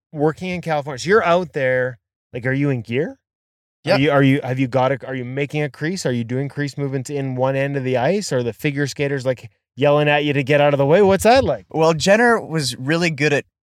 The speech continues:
Speaker 2: spray painting lines too when he was younger, and I would always, we'd always work on the geometry. I'd make sure <laughs> it was exact 'cause I was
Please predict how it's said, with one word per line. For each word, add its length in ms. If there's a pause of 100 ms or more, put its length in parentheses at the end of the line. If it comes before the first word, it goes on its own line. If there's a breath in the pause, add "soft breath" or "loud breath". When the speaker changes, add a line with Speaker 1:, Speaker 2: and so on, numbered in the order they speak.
(140)
Speaker 2:
spray 460
painting 340
lines 360
too 160
when 120
he 80
was 140
younger, 240
and 160
I 60
would 120
always, 460
we'd 140
always 280
work 220
on 60
the 100
geometry. 540
I'd 80
make 180
sure 160
<laughs> 0
it 160
was 140
exact 600
'cause 280
I 20
was 240